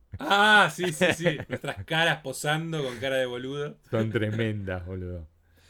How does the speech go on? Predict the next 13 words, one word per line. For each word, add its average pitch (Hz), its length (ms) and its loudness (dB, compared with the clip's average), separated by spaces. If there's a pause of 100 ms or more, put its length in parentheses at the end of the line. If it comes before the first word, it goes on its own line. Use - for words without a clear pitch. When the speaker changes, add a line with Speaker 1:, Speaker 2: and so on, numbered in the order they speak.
(180)
Speaker 2:
Em, 120 720 2
Speaker 1:
Este, 98 480 -10 (140)
Speaker 2:
bueno, 147 480 2
muy 170 140 -4
Speaker 1:
pero 185 40 0
Speaker 2:
buen, 180 160 4
Speaker 1:
bueno. 151 220 -4
Speaker 2:
muy 165 140 -2
buen 165 140 0
programa. 170 480 -2
Episodio, 151 1000 -4
eh, 104 320 -4
cuatro, 175 640 2